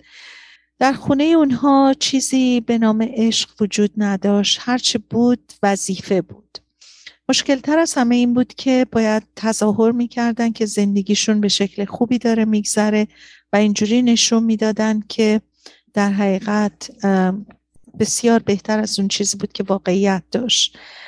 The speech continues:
شادتر، ثروتمندتر، موفقتر، در حالی که به شدت تحت فشار بودن. اما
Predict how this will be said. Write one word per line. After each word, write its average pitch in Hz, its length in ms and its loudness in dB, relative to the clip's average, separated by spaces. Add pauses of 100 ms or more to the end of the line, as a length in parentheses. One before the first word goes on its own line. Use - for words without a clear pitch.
(340)
شادتر، 220 760 2
ثروتمندتر، 202 1160 0
موفقتر، 202 1000 -2 (360)
در 196 160 0
حالی 214 220 0
که 214 120 -4
به 220 120 0
شدت 240 580 -2
تحت 208 320 -4
فشار 196 500 0
بودن. 196 400 -8 (500)
اما 262 340 2